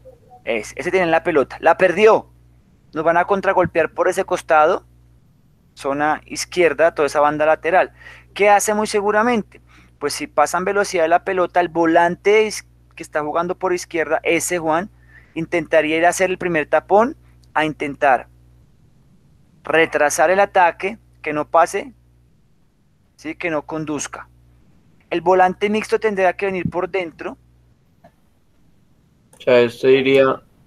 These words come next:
Speaker 2: hacia
Speaker 1: Sí,
Speaker 2: este lado
Speaker 1: eso, sí.
Speaker 2: y este se retrasa acá.
Speaker 1: Exacto, así intentando hacer una basculación ahí.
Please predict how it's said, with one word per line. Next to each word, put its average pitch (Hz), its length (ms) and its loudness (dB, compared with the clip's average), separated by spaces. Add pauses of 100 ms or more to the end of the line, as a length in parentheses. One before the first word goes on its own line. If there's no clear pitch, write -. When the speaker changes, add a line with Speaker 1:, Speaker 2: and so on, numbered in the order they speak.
(120)
Speaker 2:
hacia 123 80 2
Speaker 1:
Sí, - 160 2 (180)
Speaker 2:
este - 280 -6
lado 127 240 4
Speaker 1:
eso, 196 200 -2 (400)
sí. 143 140 -10
Speaker 2:
y 123 180 0
este 117 520 -4 (120)
se 120 200 -8
retrasa 110 520 -2
acá. 101 260 -8 (280)
Speaker 1:
Exacto, 151 720 -2
así 135 100 -8
intentando 143 420 -4
hacer 156 160 -8
una 160 140 -2
basculación 135 640 -2
ahí. 104 240 -8